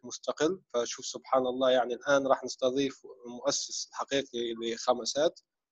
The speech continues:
فواحد مصري يقيم في الإمارات اتصل بي، قال لي: "ليش أنت ما، ما، ما، ما تستضيف الأستاذ رؤوف؟" قلت له: "فعلًا، يعني أنت نبهتني." وقبل خمس دقائق من اتصال هذا الأستاذ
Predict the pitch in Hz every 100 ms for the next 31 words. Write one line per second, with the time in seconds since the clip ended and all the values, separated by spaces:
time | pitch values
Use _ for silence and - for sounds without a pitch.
0 | _ _ _ _ _ _ _ - 143 139
1 | 139 135 - 143 196 202 - 147 143 165
2 | 196 - 135 156 135 135 170 170 - 143
3 | 135 135 170 - - - 147 139 160 165
4 | 170 165 165 190 185 - 175 - 160 160
5 | 156 147 143 143 147 147 143 135 151 -
6 | - - 139 151 151 131 - 139 123 127
7 | 120 113 - _ _ 180 185 - 190 190
8 | 185 185 - 220 208 139 107 107 123 110
9 | 120 165 180 165 143 135 127 131 147 180
10 | - 123 - 143 220 220 170 - 220 190
11 | 180 175 - 190 147 147 147 147 143 -
12 | 180 190 156 156 147 131 131 - 139 135